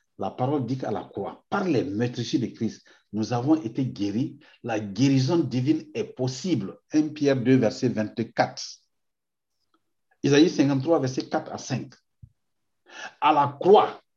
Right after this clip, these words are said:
Christ nous a rachetés de la malédiction de la loi, étant devenu lui-même malédiction pour nous. C'est ça que, qui est écrit dans Galates chapitre trois au verset treize.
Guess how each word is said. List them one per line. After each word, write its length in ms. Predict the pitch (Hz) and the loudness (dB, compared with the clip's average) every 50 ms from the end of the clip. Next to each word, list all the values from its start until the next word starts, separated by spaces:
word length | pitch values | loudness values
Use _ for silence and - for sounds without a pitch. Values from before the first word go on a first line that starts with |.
| _ _ _ - | _ _ _ -2
Christ 340 | 175 214 262 262 262 - | 2 4 4 4 2 2
nous 200 | 139 127 120 135 | 0 0 2 2
a 100 | 190 190 | 2 2
rachetés 600 | 175 131 101 123 139 - - - 143 135 - 190 | 2 0 -2 -4 -4 -2 -2 -4 -4 -2 -2 -2
de 100 | 185 - | -2 0
la 140 | 131 117 92 | 0 0 0
malédiction 600 | 95 101 104 117 135 139 131 127 127 127 - - 156 | 0 0 2 2 2 2 2 2 0 0 0 2 2
de 80 | 143 | 2
la 160 | 110 98 92 | 2 2 2
loi, 460 | 92 98 107 131 151 135 - - - - _ _ _ _ _ _ _ _ _ _ _ _ _ _ _ - | 2 2 2 4 4 2 2 -2 -10 -18 _ _ _ _ _ _ _ _ _ _ _ _ _ _ _ -6
étant 360 | 139 131 131 - - 196 190 | -6 -6 -6 -6 -6 -4 -2
devenu 600 | 175 135 104 - - 123 120 110 127 131 147 156 | -2 -4 -6 -6 -4 -4 -2 2 4 6 6 6
lui-même 720 | 143 135 131 131 160 180 - 156 147 156 143 104 92 - - _ _ _ _ _ _ _ _ _ _ _ _ _ _ | 6 2 0 0 0 0 -2 -2 0 0 0 0 -2 -10 -18 _ _ _ _ _ _ _ _ _ _ _ _ _ _
malédiction 1000 | 104 107 120 127 131 135 127 127 123 120 120 120 - - 156 156 - 170 - - _ _ _ _ _ _ _ _ _ _ _ _ | -4 -2 0 2 4 4 4 4 2 -2 -4 -6 -2 2 2 2 2 0 -8 -14 _ _ _ _ _ _ _ _ _ _ _ _
pour 180 | _ - 107 90 | _ -12 -10 -6
nous. 400 | 92 101 107 110 98 - - - _ _ _ _ _ _ _ _ _ _ _ _ _ _ _ _ _ _ _ _ _ _ _ _ _ _ | -4 0 0 0 -2 -4 -12 -20 _ _ _ _ _ _ _ _ _ _ _ _ _ _ _ _ _ _ _ _ _ _ _ _ _ _
C'est 120 | _ - - | _ -16 -14
ça 200 | - - 151 151 | -10 -8 -8 -6
que, 320 | - - 147 - - - | -4 -4 -4 -4 -4 -8
qui 140 | - - 107 | -8 -8 -6
est 60 | 98 | -6
écrit 220 | 107 - - 139 127 | -6 -4 -4 -4 -2
dans 240 | 113 110 95 98 95 | -2 -4 -4 -4 -6
Galates 480 | 90 87 101 101 107 123 135 131 131 | -6 -6 -6 -4 -2 -2 -4 -4 -10
chapitre 680 | - - - - 120 104 - 127 127 127 127 127 131 131 131 - - _ _ _ | -16 -18 -8 -8 -8 -6 -4 -6 -6 -6 -4 -6 -6 -6 -6 -12 -20 _ _ _
trois 360 | - - 131 131 135 131 - 110 | -4 2 4 4 4 2 0 -6
au 60 | 98 | -4
verset 340 | 95 101 - - 131 110 - | -4 -4 -4 -4 -6 -6 -6
treize. 260 | - 107 92 85 | -6 -6 -6 -6